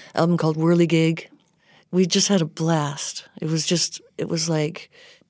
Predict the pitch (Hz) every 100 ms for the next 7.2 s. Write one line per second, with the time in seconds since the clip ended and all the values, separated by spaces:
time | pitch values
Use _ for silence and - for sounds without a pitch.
0 | _ - 175 180 170 190 165 151 - 151
1 | 170 - 170 156 - 143 147 175 - -
2 | 170 147 160 151 - 160 160 - 170 156
3 | 147 - - - - - 190 170 156 147
4 | - - - _ 185 180 180 170 170 196
5 | 170 160 175 - 220 - - 196 - -
6 | - _ - 160 175 - _ - 180 -
7 | 180 185